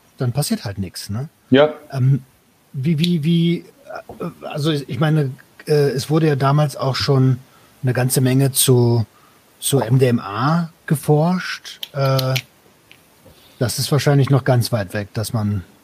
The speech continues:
Speaker 1: dass man dort, ähm, einen <laughs> Konsens findet.
Speaker 2: <laughs>
Speaker 1: Obwohl der ja, äh, obwohl ja, äh, obwohl ja, äh, M D M A oder, äh, oder bestimmte Psychedelika mittlerweile auch zu medizinischen Zwecken eingesetzt werden.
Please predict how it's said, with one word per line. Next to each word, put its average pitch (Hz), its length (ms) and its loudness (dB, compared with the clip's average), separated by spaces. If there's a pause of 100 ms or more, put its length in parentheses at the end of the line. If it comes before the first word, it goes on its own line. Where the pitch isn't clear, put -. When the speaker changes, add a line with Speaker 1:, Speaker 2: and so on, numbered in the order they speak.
Speaker 1:
dass 117 180 -8
man 110 160 -4
dort, 107 540 -10 (1120)
ähm, 107 640 -2 (440)
einen 131 340 0
<laughs> - 20 -20
Konsens 143 800 0
findet. 127 420 2
Speaker 2:
<laughs> 151 160 4
Speaker 1:
Obwohl 165 360 4
der 135 120 -2
ja, 131 120 -2
äh, 151 200 -10 (320)
obwohl 147 240 4
ja, 139 160 4 (400)
äh, 135 380 0
obwohl 143 280 -2
ja, 127 240 -2
äh, - 340 -8
M 131 120 -2
D 131 80 0
M 120 160 -4
A 127 260 -4
oder, 113 680 -2
äh, 110 680 -8
oder 131 160 -2
bestimmte 131 540 2 (300)
Psychedelika 139 680 2
mittlerweile 127 540 4
auch 156 180 2
zu - 160 -2
medizinischen 107 560 -2
Zwecken 104 300 -12
eingesetzt 98 580 -16
werden. 95 260 -12